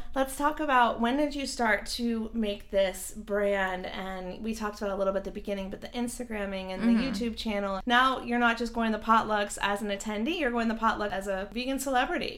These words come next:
Speaker 1: you know?
Speaker 2: <laughs>
Speaker 1: I don't know what the, what the proper word is.
Speaker 2: <laughs>
Speaker 1: You're this vegan influencer in the community that, you know, helped you.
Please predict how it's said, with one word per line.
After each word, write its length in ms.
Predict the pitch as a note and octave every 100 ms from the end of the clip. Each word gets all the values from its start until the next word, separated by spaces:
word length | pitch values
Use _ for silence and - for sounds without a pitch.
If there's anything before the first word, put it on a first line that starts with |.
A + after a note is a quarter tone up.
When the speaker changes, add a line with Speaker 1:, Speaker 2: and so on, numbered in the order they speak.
| C#4
Speaker 1:
you 80 | A3
know? 180 | - A3 - -
Speaker 2:
<laughs> 100 | -
Speaker 1:
I 120 | -
don't 140 | B3 C4
know 140 | C4
what 180 | C4 B3+
the, 220 | A#3 A3
what 340 | - G#3+ G#3+ G#3+
the 80 |
proper 400 | A3 A#3 G#3+ A3
word 220 | G#3 A3+ A3+
is. 200 | C#4 -
Speaker 2:
<laughs> 320 | C#4 C#4 -
Speaker 1:
You're 120 | A3
this 140 | G#3
vegan 360 | G#3+ G#3+ B3 A#3
influencer 720 | A3+ C4+ - A3 F#3+ - F#3
in 160 | G#3+ G3+
the 80 | G3+
community 600 | - G#3+ G#3+ G3+ F3+ F3+
that, 340 | F3+ F3+ -
you 100 | G#3+
know, 220 | F#3 F3
helped 420 | - G#3 A3+ A3+ -
you. 540 | G3+ B3 F4+ - -